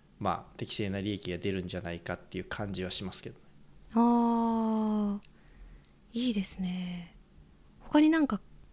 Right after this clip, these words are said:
Speaker 2: 買いたい会社のやりたい、
Speaker 1: うーん。
Speaker 2: その変化の特徴ってあります？
Speaker 1: うん、なんかそう言われて考えてみたんですけど、
Speaker 2: うん。
Speaker 1: なんか、多分、今言ったそのパン屋さんとか足場屋さんとか、まあ、何でもいいですけど、ボーリング調査の会社とか、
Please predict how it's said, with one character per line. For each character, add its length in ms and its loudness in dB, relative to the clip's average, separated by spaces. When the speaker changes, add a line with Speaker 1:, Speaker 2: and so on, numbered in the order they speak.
Speaker 2:
買 180 2
い 40 4
た 160 6
い 100 4
会 200 2
社 140 2
の 200 4
や 100 4
り 100 6
た 140 4
い、 220 2
Speaker 1:
う 60 -2
ー 360 4
ん。 40 2
Speaker 2:
そ 120 2
の 220 6
変 180 8
化 120 0
の 100 2
特 200 -4
徴 140 2
っ 20 2
て 140 0
あ 40 4
り 80 4
ま 120 4
す？ 160 -8
Speaker 1:
う 120 -12
ん、 400 -2
な 80 0
ん 20 -4
か 80 -6
そ 200 -2
う 20 -2
言 100 0
わ 60 0
れ 100 0
て 120 -4
考 160 -8
え 160 0
て 180 -8
み 140 -6
た 140 -2
ん 80 -4
で 100 -6
す 140 -4
け 100 -6
ど、 420 -6
Speaker 2:
う 60 4
ん。 20 6
Speaker 1:
な 80 8
ん 60 8
か、 120 8
多 100 4
分、 240 0
今 160 4
言 80 6
っ 40 -6
た 80 -2
そ 120 -2
の 240 -4
パ 140 -2
ン 80 2
屋 100 -2
さ 120 -2
ん 80 -4
と 60 -4
か 180 -2
足 200 -2
場 120 0
屋 100 2
さ 160 0
ん 100 -4
と 80 -2
か、 420 -2
ま 100 -4
あ、 40 0
何 80 0
で 60 0
も 60 0
い 20 0
い 20 0
で 20 -
す 40 0
け 60 -2
ど、 120 -4
ボ 60 2
ー 20 2
リ 100 2
ン 80 -2
グ 220 -6
調 160 -2
査 160 -2
の 140 -6
会 180 -8
社 120 -10
と 100 -10
か、 480 -2